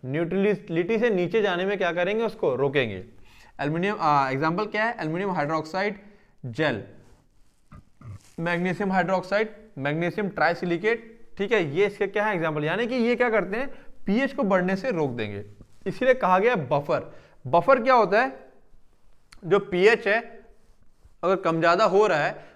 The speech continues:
तो उसको वहीं का वहीं रोक के रखा, कम होगा तो ज़्यादा कर देगा, ज़्यादा होगा तो कम कर देगा, तो ये क्या कहलाते हैं, बफर कहलाते हैं। अब बफर एंटासिड जो पेट का पीएच को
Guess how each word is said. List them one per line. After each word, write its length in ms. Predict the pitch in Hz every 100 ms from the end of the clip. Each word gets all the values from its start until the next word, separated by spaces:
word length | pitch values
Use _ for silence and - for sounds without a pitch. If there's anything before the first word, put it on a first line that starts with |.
| -
तो 80 | 196
उसको 180 | 196 -
वहीं 160 | 202 175
का 80 | 190
वहीं 120 | 208
रोक 200 | 175 151
के 80 | 196
रखा, 160 | 180 190
कम 240 | 190 190
होगा 220 | 190 196
तो 80 | 196
ज़्यादा 220 | 147 147
कर 140 | 165 170
देगा, 160 | 196
ज़्यादा 240 | 170 156 170
होगा 180 | 160 185
तो 140 | 247 240 -
कम 160 | 156 147
कर 140 | 143
देगा, 260 | 139 156 220 - - -
तो 60 | -
ये 200 | 160 220
क्या 140 | 220 202
कहलाते 380 | 180 170 165
हैं, 140 | 233 156
बफर 260 | 151 170
कहलाते 420 | 156 143 120 110 113
हैं। 220 | 107 - - - -
अब 140 | 160
बफर 280 | 151 151 202
एंटासिड 720 | 143 143 147 202 196 247 233 - 147
जो 120 | 160 160
पेट 360 | 190 233 269 -
का 120 | 214
पीएच 400 | 214 - 180 175
को 160 | 175 233